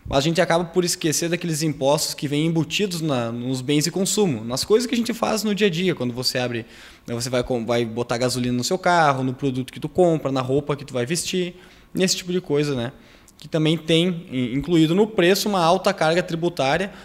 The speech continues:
podendo chegar até a oitenta por cento do valor de cada produto, depende do segmento. Ah, então a gente propôs hoje uma reunião com, ah, a cisa, com o C D L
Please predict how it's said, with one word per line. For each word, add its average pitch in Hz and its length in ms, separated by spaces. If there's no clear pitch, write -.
podendo 147 300
chegar 170 240
até 170 240
a - 180
oitenta 180 460
por 196 180
cento 160 320
do 165 120
valor 151 340
de 156 80
cada 151 220
produto, 139 480
depende 123 340
do 131 120
segmento. 143 520
Ah, 123 400
então 175 360
a 190 60
gente 175 200
propôs 160 460
hoje 143 420
uma 131 180
reunião 135 540
com, 120 640
ah, 110 540
a 123 40
cisa, 185 540
com 135 160
o 131 60
C - 160
D 123 100
L 139 380